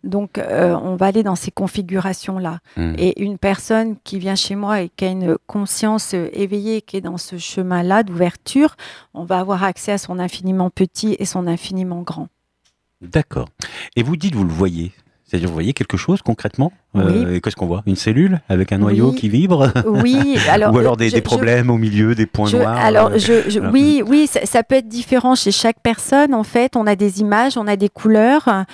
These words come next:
Speaker 2: Mhm.
Speaker 1: euh, on a, euh, je, je vois des êtres vivants, euh, la cellule est un être vivant, ou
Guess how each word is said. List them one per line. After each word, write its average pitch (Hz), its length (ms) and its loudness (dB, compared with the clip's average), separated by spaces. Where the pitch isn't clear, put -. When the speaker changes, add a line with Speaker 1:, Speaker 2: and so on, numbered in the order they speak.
Speaker 2:
Mhm. - 160 -2
Speaker 1:
euh, 196 440 4
on 214 280 -2
a, 220 300 2
euh, 190 260 0
je, 180 240 2
je 196 120 2
vois 220 220 4
des 208 240 2
êtres 220 280 2
vivants, 220 600 2
euh, 175 240 4
la 165 140 0
cellule 214 320 0
est 180 160 0
un 190 80 0
être 208 300 0
vivant, 214 680 2
ou 262 240 4